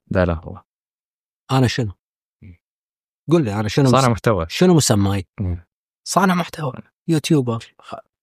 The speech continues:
Speaker 2: قلت لك مليون مرة، لا أنا قاضي، لا أنا دارس قانون، لا أنا دارس بحث جنائي،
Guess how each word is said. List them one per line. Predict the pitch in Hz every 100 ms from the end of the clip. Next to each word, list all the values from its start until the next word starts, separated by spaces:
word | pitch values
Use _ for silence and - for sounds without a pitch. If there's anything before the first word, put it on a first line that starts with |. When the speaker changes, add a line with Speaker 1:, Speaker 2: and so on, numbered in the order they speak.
| _ _ - _ _ _ _ _ _ -
Speaker 2:
قلت | 165 -
لك | 131
مليون | 117 123 139
مرة، | 113 107 - - _ _ 104
لا | 127
أنا | 151
قاضي، | 139 127 110 110 95
لا | 95
أنا | 123
دارس | 127 123 107
قانون، | - 113 113 107
لا | 95 120
أنا | 139
دارس | 120 123 131 120 123
بحث | 127 110
جنائي، | 120 131 127 120 117